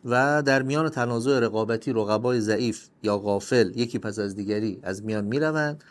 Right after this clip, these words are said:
و وسایل تولید و کار در دست محدودی منحصر و متمرکز می‌گردد. بنابر آنچه گفته شد،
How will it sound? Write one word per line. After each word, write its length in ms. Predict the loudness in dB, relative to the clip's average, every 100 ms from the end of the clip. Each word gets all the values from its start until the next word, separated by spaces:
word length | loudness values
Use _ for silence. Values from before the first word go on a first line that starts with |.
| -20 -6
و 40 | -2
وسایل 440 | -2 0 2 2
تولید 360 | 2 0 0 -2
و 80 |
کار 220 | -2 -2 -2
در 220 | -2 -2
دست 400 | -2 -4 -4 -2
محدودی 680 | -2 0 -2 -4 -4 -4 -2
منحصر 480 | -4 -4 -4 0 0
و 100 | 0
متمرکز 580 | -4 -6 -6 -4 -6
می‌گردد. 420 | -6 -8 -6 -6 -4
بنابر 340 | -2 0 -2
آنچه 240 | -4 -8
گفته 320 | -8 -8 -8 -6
شد، 320 | 0 -2